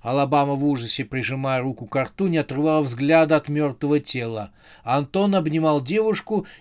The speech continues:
и уводил к проходу, чтобы уйти из зала. Ирина оттолкнула в сторону Антона с Алабамой и подскочила к Тиму. Она схватила тело мальчика и, прижав к себе, бросилась к выходу.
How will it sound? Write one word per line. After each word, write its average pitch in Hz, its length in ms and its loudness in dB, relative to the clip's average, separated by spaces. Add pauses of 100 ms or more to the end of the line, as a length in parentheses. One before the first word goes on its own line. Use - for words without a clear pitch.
и 214 200 0
уводил 175 720 2
к - 140 -14
проходу, 170 680 2
чтобы 147 420 0
уйти 131 440 -2
из 131 260 -8
зала. 107 560 -6 (520)
Ирина 156 400 4
оттолкнула 156 640 2
в - 60 -10
сторону 143 380 -2
Антона 131 640 -6
с - 140 -12
Алабамой 196 680 2 (160)
и 208 100 0
подскочила 165 680 0
к - 80 -10
Тиму. 101 460 -10 (260)
Она 143 280 0
схватила 143 500 0
тело 139 280 -2
мальчика 208 600 2
и, 208 60 0
прижав 185 440 0
к - 60 -12
себе, 170 460 0 (180)
бросилась 185 1000 2 (160)
к - 80 -12
выходу. 110 560 -8